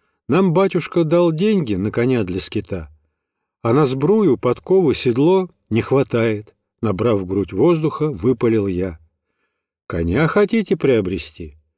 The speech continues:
Это хорошо. Как же в скиту без коня? Идите к казначею, он выдаст вам нужную сумму. Пишите прошение, я подпишу». Евстафий от радости толкнул меня в бок локтем.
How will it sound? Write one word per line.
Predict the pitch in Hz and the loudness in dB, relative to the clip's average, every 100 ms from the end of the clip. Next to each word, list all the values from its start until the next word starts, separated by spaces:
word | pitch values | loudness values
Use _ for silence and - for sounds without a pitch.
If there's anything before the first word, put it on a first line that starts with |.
| _ | _
Это | 90 90 | -8 -6
хорошо. | 101 165 180 - 127 143 131 _ _ _ _ _ _ - | -2 0 0 0 0 0 -2 _ _ _ _ _ _ 0
Как | 208 160 | 2 2
же | 151 | 0
в | - | -6
скиту | - 139 - 214 214 - _ - | -4 -4 0 2 2 -2 _ -2
без | 139 165 | 0 0
коня? | - 202 143 82 71 _ _ _ _ _ _ | 2 2 2 -2 -10 _ _ _ _ _ _
Идите | - 92 175 214 214 | -6 0 0 2 0
к | |
казначею, | - 185 214 196 - 143 180 180 165 _ - | 0 2 2 2 2 4 4 4 0 _ -2
он | 123 185 | 2 2
выдаст | 117 131 180 170 160 | 2 2 2 -2 0
вам | 180 156 | 2 2
нужную | 123 135 156 170 | 0 0 0 0
сумму. | - - 107 110 123 120 _ _ _ _ - | -2 -4 -2 0 -2 -4 _ _ _ _ -6
Пишите | 92 - 214 208 | -4 0 0 0
прошение, | 180 127 - - 139 202 202 208 208 | 0 0 0 0 2 4 2 2 -2
я | 127 95 139 | -2 -2 -2
подпишу». | 190 - 120 - 95 101 - _ _ _ _ _ - | -4 -2 -4 -4 -8 -8 -10 _ _ _ _ _ -8
Евстафий | 90 - - 190 185 196 | -8 -6 0 0 2 2
от | 180 165 | 2 2
радости | 175 170 160 - 165 | 2 2 -2 -2 -2
толкнул | 160 110 85 104 151 | 0 -4 -2 -2 0
меня | 143 123 123 131 | 0 0 0 -2
в | 95 | -4
бок | 87 120 - | -2 0 0
локтем. | 95 95 90 - 92 80 | -2 0 -2 -8 -14 -14